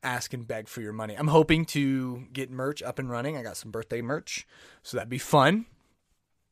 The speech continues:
And, um, I know I, I posted about it, and a couple people were interested, would said they would totally wear that merch. And to those of you, if, if you are one of those people, I've not forgotten about you. I'm just, I'm not gonna rush into this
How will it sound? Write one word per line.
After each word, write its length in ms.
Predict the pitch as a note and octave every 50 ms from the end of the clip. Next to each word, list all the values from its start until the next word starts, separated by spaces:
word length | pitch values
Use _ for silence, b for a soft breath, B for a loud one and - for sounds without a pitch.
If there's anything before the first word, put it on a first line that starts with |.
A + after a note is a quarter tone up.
| _ _ _ _ _ - - -
And, 560 | C3 C3 B2+ C3 B2+ B2 B2 A#2 A2+ A2+ G#2
um, 320 | G2+ G2 F#2+ E2+ - F2+
I 100 | A2 B2
know 180 | C3 C3+ B2 A#2+
I, 120 | A2 G#2+ -
I 60 | A2
posted 340 | G#2+ - B2+ B2+ B2 - B2+
about 180 | A#2 A#2+ A#2 A2
it, 40 |
and 80 | G#2+ G2+
a 40 | G2
couple 160 | - A#2 -
people 260 | - - - - - A2+
were 100 | A2 A#2
interested, 420 | C#3+ C3+ - - C3 - - -
would 160 | - C3 B2 -
said 200 | - C3+ B2 A#2+
they 100 | A#2 A#2
would 320 | A2+ A#2 A#2+ B2 B2 -
totally 280 | - C3 B2+ B2+ C3 B2
wear 180 | A#2 A#2+ A#2+
that 180 | A#2 G#2+ A#2+ A2+
merch. 420 | A#2 A#2 A2+ A2 D3 D#3+ - -
And 180 | G#2 G2 G2 - B B B B B B B B
to 100 | B F3
those 220 | G3 A3 A#3 G3 F#3+
of 60 | E3+
you, 240 | E3+ E3+ E3 G3+ G#3 - - _ -
if, 180 | C3 - - A2
if 100 | G#2+ A#2
you 120 | C3+ C3+
are 60 | C3
one 160 | C3 C3+ C3+
of 60 | C3+ C3
those 260 | C3+ C3 C3 - -
people, 540 | - - - D3+ D3 - D#3 D#3+ G#3+ A#3+ - - - - - - B B B B B B B
I've 120 | C#3+ E3+
not 120 | G#3+ G3+
forgotten 280 | - - B2+ A2 G2 D#2+
about 260 | E2 F#2+ F2+ - -
you. 160 | - A#2 D#3 - - - - - - _ b b b b b b b b b b b
I'm 160 | A#2+ C#3 D3+
just, 480 | C3+ D3 D3+ C#3 - - - - - - - - - _ -
I'm 120 | C#3 D3
not 220 | D3 D3 C#3 C3+ C3+
gonna 160 | C#3 C3+ B2+
rush 260 | B2+ B2 A#2 - -
into 160 | C3 B2+ B2
this 400 | A#2+ B2+ B2 A#2 - - - -